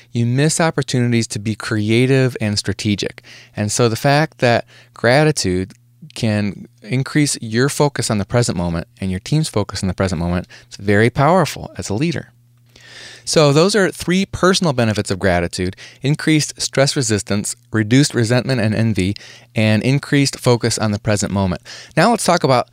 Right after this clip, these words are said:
five leadership benefits of gratitude, specific leadership benefits. Number one, it inspires gratitude in all its personal benefits among your team members. As, as I just said,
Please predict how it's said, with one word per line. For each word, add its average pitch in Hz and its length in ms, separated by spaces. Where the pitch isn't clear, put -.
five 170 640
leadership 131 600
benefits 85 460
of 87 80
gratitude, 82 480
specific 135 500
leadership 110 460
benefits. - 640
Number 196 220
one, 143 340
it 139 120
inspires 160 560
gratitude 131 800
in 120 140
all 127 180
its - 220
personal 113 360
benefits 98 460
among 135 240
your 147 100
team 208 280
members. 76 340
As, 110 220
as 107 260
I 113 60
just 156 320
said, 98 280